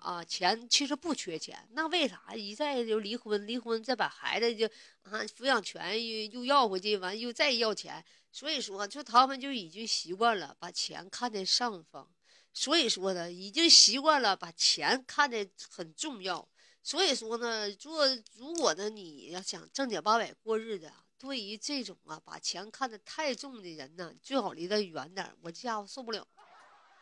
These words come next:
我这心脏忽悠一下，忽悠一下。你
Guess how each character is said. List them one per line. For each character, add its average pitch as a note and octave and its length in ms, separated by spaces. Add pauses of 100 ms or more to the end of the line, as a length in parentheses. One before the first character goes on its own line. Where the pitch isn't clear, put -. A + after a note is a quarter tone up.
(460)
我 D4 40
这 E4+ 60
心 D#4 300
脏 E4+ 240
忽 - 200
悠 D#4+ 200
一 B3+ 100
下， G3+ 220
忽 A#3 180
悠 A#3 140
一 F#3 100
下。 F3+ 140
你 G3 160